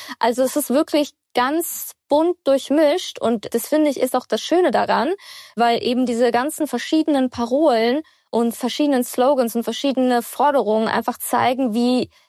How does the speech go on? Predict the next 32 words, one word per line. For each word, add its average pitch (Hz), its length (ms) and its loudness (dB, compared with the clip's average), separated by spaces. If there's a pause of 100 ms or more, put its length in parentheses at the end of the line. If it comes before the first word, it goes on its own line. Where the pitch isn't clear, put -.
ganz 330 300 0
unterschiedliche 339 880 0
Bewegungen 247 760 2
hier 269 200 -2
zusammenkommen. 226 840 -2 (420)
Wir 226 160 2
hatten 262 140 -2
beispielsweise 262 580 0
im 233 140 0
Sommer 277 580 2
eine 277 320 0
Welle, 277 280 4
da 277 100 4
gab 240 260 -2
es 285 140 -6
in 254 160 0
verschiedenen 277 480 0
Städten 254 380 -2
Proteste 269 640 -2
wegen 247 240 2
der 226 160 2
Wasserknappheit. - 920 -4 (360)
Es - 100 -16
waren 226 160 2
auch 240 240 0
wieder 240 220 2
vor - 160 -4
allem 233 440 2
wirtschaftliche 254 800 0
und 226 240 -2
umweltbezogene 220 1300 0
Proteste. 233 800 0